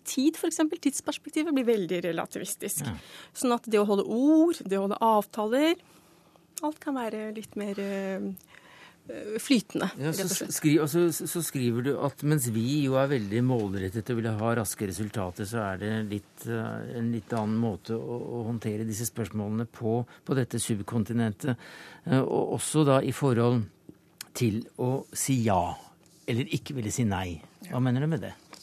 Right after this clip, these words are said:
Speaker 1: Indere av natur, asiatere også, for øvrig ikke bare indere, er veldig pleasing.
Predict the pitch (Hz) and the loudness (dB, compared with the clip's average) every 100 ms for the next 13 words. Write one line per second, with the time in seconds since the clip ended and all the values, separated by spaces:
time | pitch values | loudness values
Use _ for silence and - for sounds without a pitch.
0 | - - - - - - - 214 196 185 | -20 -18 -18 -18 -14 -14 -8 -2 -2 -2
1 | 208 233 240 - 202 226 - 240 320 - | -2 0 0 -2 -4 -6 -6 -2 -2 -4
2 | - - - - - - _ - - 254 | -20 -20 -20 -20 -20 -20 _ -8 2 4
3 | 185 - 202 - 240 - 240 220 262 - | 4 2 0 0 -2 0 0 0 -2 -4
4 | 202 180 175 165 226 - 175 202 220 196 | -2 -2 -2 -4 -4 -4 -4 -4 -2 -4
5 | 151 196 - - - 131 | -4 -8 -8 -8 -6 -6